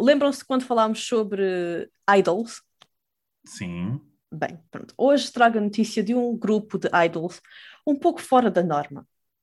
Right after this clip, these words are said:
Speaker 2: Hum.
Speaker 1: É um grupo relativamente recente, ou seja, que fez o seu debut,
Speaker 2: Ok.
Speaker 1: ahm,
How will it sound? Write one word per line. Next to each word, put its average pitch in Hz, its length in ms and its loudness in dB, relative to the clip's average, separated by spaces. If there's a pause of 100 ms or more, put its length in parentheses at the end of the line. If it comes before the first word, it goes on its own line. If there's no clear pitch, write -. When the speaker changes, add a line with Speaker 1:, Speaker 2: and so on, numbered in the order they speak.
(340)
Speaker 2:
Hum. 92 460 -6
Speaker 1:
É 226 100 8
um 269 120 6
grupo 262 260 0
relativamente 240 480 2
recente, 165 680 -10 (600)
ou 196 160 4
seja, 180 340 2
que 180 540 2
fez 220 180 2
o 214 60 0
seu 190 240 4
debut, 202 680 0 (840)
Speaker 2:
Ok. - 240 -12
Speaker 1:
ahm, 185 600 0